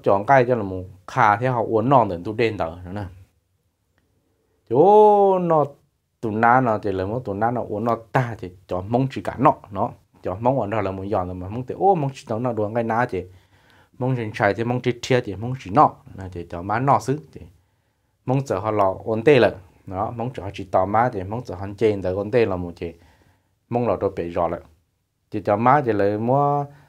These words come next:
tù, à, ná nó phải ta khá ta ở ngay nó rồi trôn rồi chỉ là mà ế để tao đen thì hạ được bốn đại là rõ.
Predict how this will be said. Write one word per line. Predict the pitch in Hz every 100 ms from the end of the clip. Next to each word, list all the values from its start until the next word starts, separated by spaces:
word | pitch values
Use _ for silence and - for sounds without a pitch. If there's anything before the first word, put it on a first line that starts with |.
| _ _ _ _ _ _ _ _
tù, | 120 104 101
à, | 98 95 92
ná | 110 131
nó | 135 110 107 _
phải | - 107
ta | 90 - 127 117
khá | - 110
ta | 107 -
ở | 113 110 107
ngay | 117 120
nó | 123
rồi | 110 101 _ -
trôn | 123 107
rồi | 95 92
chỉ |
là | 92
mà | 92 - -
ế | 107 135
để | 104 98 - -
tao | 113
đen | 107 107
thì | 98
hạ | 90 90
được | 92 92
bốn | 104
đại | 82
là | 82
rõ. | 90